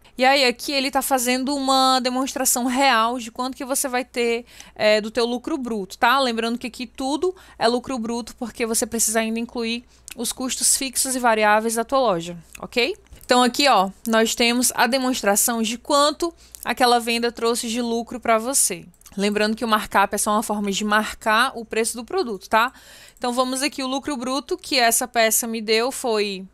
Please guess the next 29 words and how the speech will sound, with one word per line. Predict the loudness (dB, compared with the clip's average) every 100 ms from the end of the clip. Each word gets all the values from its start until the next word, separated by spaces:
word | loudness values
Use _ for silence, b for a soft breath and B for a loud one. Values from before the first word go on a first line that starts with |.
| -8
dezenove | -4 0 2 2 0
e |
quarenta | -2 -2 -4
e | -10
três, | -4 -2 0 0
ó, | -2
tudo | -4 -4 0 2
já | 0
tá | -2
no | -2
automático, | -4 -2 -4 -4 -2
tá, | 0 0
gente? | -4 -12 -14 -8
Os | -6 -4
custos | -2 -2 -2 -2 0 0
foi | 2 2
doze | 4 2 2
e | 0
noventa | 0 0 -2
e | 0
cinco | 0 -2 -4 -6 -6 -6 _ _ _ B B B B
e | -8 -4
o |
markup | 0 -2 2 4 4 2
que | -4
a | -4
gente | -4 -4
escolheu, | -4 0 2 4 2 2
né, | -2